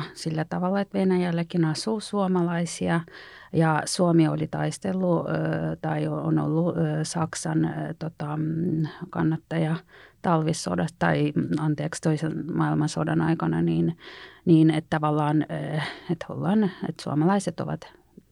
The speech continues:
tämmöinen epäluotettava kanssa. Mut mä jatkaisin tästä Toivo Flinkistä ja nykypäivästä, että kyllä mun mielestä nykypäivänä täällä ehkä puhutaan vähän enemmän koulussa inkerin suomalaista,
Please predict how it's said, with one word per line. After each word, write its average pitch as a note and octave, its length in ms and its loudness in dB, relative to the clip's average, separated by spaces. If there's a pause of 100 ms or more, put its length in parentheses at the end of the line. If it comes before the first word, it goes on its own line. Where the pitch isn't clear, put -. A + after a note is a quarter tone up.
tämmöinen D#3 440 0
epäluotettava E3 760 -6 (360)
kanssa. - 520 -4 (400)
Mut F3 120 2
mä G#3+ 180 8 (100)
jatkaisin G#3 520 4
tästä E3 300 -4
Toivo F3 300 2
Flinkistä F3+ 600 2
ja D#3+ 280 2
nykypäivästä, E3+ 920 2
että - 260 -6
kyllä E3 280 -2
mun E3+ 160 6
mielestä E3+ 340 2
nykypäivänä E3+ 640 0 (520)
täällä F3+ 440 4
ehkä - 280 -2
puhutaan E3+ 600 -2
vähän D#3+ 220 -2
enemmän E3 480 0
koulussa F3+ 520 -4
inkerin F#3+ 360 0
suomalaista, E3+ 580 0